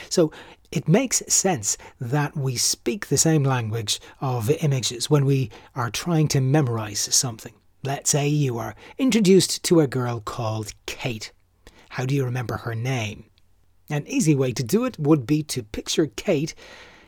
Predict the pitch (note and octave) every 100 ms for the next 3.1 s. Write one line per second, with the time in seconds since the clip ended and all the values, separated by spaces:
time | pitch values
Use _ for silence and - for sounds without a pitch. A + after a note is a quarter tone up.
0 | _ - B3 A3+ G#3 F#3 - F#3+ C#3 C3+
1 | - F#3+ D#3+ - D3+ C3+ - - - C#3
2 | B2+ G2+ - - C3 B2+ A#2 - C4 -
3 | -